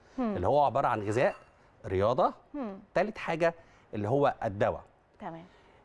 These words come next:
Speaker 2: إحنا هنا في الفقرة بتاعتنا عملنا حاجة كويسة قوي. إحنا
Speaker 1: أيوة.
Speaker 2: ربطنا ما بين الغذاء
Speaker 1: مم.
Speaker 2: وما بين الدواء. يعني حطينا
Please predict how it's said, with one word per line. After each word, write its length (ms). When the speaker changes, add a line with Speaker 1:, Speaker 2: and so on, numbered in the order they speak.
Speaker 2:
إحنا 300
هنا 140
في 100
الفقرة 360
بتاعتنا 400
عملنا 260
حاجة 360
كويسة 260
قوي. 200
إحنا 180
Speaker 1:
أيوة. 240
Speaker 2:
ربطنا 520
ما 160
بين 380
الغذاء 540
Speaker 1:
مم. 260
Speaker 2:
وما 200
بين 360
الدواء. 360
يعني 220
حطينا 680